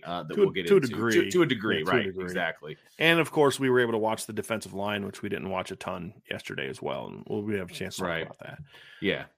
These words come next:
Speaker 1: The defensive line, let's start there. Defensive, or do you wanna start with scheme?
Speaker 2: I mean, w-, let's just kinda get the scheme part out of the way, Vince,
Speaker 1: Okay.
Speaker 2: 'cause I don't wanna rehash it all again from last night, but
Speaker 1: Right.
Speaker 2: let's just kinda
Speaker 1: 'Cause
Speaker 2: confirm
Speaker 1: we
Speaker 2: a
Speaker 1: talked
Speaker 2: couple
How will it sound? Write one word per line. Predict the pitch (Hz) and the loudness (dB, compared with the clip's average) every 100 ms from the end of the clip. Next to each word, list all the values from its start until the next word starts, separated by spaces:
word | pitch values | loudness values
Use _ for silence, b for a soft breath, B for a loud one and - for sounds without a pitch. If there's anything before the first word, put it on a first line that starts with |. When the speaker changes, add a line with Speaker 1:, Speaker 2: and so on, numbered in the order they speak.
| _ | _
Speaker 1:
The | - 107 | -4 -2
defensive | 117 113 151 139 110 | 0 0 0 0 6
line, | 113 117 113 110 | 8 10 8 4
let's | 131 | 4
start | 147 127 | 8 8
there. | 98 76 - _ - | 6 0 -4 _ -4
Defensive, | 139 143 143 110 | 0 2 0 4
or | 131 | 4
do | |
you | 131 | 6
wanna | 131 | 4
start | 127 120 | 4 2
with | 107 | 2
scheme? | - 101 76 - _ _ _ _ _ _ _ | 0 0 -2 -10 _ _ _ _ _ _ _
Speaker 2:
I | 170 170 | 8 10
mean, | 170 151 | 8 4
w-, | 170 - B B B - | 0 -4 B B B 4
let's | 214 220 | 6 8
just | 254 - | 6 4
kinda | - 202 175 | 8 10 10
get | 143 151 | 8 6
the | 135 | 2
scheme | - 151 143 | 4 4 6
part | 131 127 | 8 10
out | 120 117 | 10 8
of | |
the | 104 | 6
way, | 110 117 | 6 4
Vince, | 113 120 90 | 4 4 4
Speaker 1:
Okay. | - | 2
Speaker 2:
'cause | 113 | 2
I | 120 | 4
don't | 131 123 | 4 4
wanna | 117 | 2
rehash | 110 110 120 113 110 - | 0 0 2 2 2 0
it | 110 | 2
all | 113 | 4
again | 107 113 104 | 2 0 -2
from | 101 104 | -2 -2
last | 107 104 - | -2 -2 0
night, | 110 107 104 | 2 2 2
but | |
Speaker 1:
Right. | 95 82 | 2 2
Speaker 2:
let's | 120 | 0
just | 123 - | -4 2
kinda | 123 113 | 4 4
Speaker 1:
'Cause | - | 2
Speaker 2:
confirm | 107 - 117 | -2 2 2
Speaker 1:
we | - | 4
Speaker 2:
a | |
Speaker 1:
talked | 143 | 4
Speaker 2:
couple | - | 4